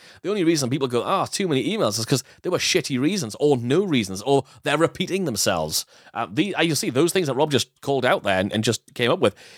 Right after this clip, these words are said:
are, um, are really smashing reasons. They're really good reasons. But then, of course, this, you, you think, "Okay, oh, bloody hell, all these emails. What if people start to unsubscribe from all these sales emails?" Totally get it. That's a, it's a reasonable, it's a reasonable question 'cause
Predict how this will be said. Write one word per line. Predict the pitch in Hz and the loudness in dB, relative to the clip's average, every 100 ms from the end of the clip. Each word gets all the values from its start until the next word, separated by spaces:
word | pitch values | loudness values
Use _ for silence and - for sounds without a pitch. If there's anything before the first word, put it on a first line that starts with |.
| - _ _ | -20 _ _
are, | 139 151 156 | -4 0 2
um, | 143 - | 2 2
are | 143 143 | 0 2
really | 151 202 151 | 2 0 -2
smashing | - 156 143 151 | -2 0 -2 -2
reasons. | 135 170 196 92 | 0 0 -2 -4
They're | 110 | -2
really | 120 156 147 | 0 0 0
good | 135 139 | 0 0
reasons. | 117 139 120 - - - - - | 2 2 0 -6 -14 -16 -20 -6
But | 214 | -4
then, | 269 | -2
of | |
course, | - 247 - | 2 2 4
this, | 214 - | 2 0
you, | - 196 | -6 -4
you | 185 185 | -2 0
think, | 196 185 | 0 0
"Okay, | 180 165 | 2 0
oh, | |
bloody | 165 180 | 0 0
hell, | 151 185 | 0 0
all | 165 | 2
these | 160 143 | 2 2
emails. | 196 208 120 110 - - - | 0 4 4 2 -2 -14 0
What | 196 | 0
if | 196 | 2
people | 208 170 | 0 0
start | 202 160 | 0 0
to | - | 2
unsubscribe | 226 226 196 156 147 120 | 2 2 0 0 0 0
from | 131 | 0
all | 123 | -2
these | 113 - | -2 0
sales | 107 95 | 0 2
emails?" | 98 87 67 - _ _ _ | 0 -2 -4 -8 _ _ _
Totally | 165 175 190 | 0 2 2
get | 226 | 2
it. | 240 - | 2 0
That's | - | 0
a, | 160 143 | 0 0
it's | 139 | -2
a | 143 | -2
reasonable, | 127 165 - 170 156 156 147 | 0 0 0 0 2 0 0
it's | 127 | -4
a | 139 | -2
reasonable | 127 190 185 160 | 0 0 -2 -4
question | 147 190 190 - | -2 -2 -2 -4
'cause | 98 113 | -2 -2